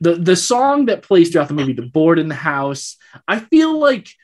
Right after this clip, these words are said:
this movie could not have been made without it, 'cause it's so perfect on so many different levels.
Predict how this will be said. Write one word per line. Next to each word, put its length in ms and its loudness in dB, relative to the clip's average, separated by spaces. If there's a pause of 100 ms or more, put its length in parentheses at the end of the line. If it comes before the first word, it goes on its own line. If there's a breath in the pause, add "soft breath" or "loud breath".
(320)
this 220 0
movie 260 0
could 200 -4
not 180 0
have 140 -2
been 160 4
made 220 -2
without 540 -6
it, 100 -12
'cause 180 -4
it's 180 0
so 220 0
perfect 520 -4
on 140 -2
so 180 -6
many 160 2
different 280 -4
levels. 420 -2